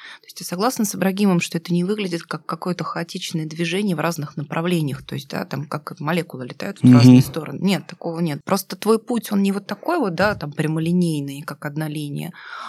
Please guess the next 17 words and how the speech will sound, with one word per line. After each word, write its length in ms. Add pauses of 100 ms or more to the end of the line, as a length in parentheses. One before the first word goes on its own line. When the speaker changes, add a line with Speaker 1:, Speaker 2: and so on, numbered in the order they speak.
(100)
Speaker 1:
а 180
он 280
как 160
бы 260
идёт 260
немного, 680 (420)
меняя 320
свою 260
траекторию. 720
То 80
есть 180
ты 120
растёшь, 560
доходишь 420
до 100
какой-то 420
точки 580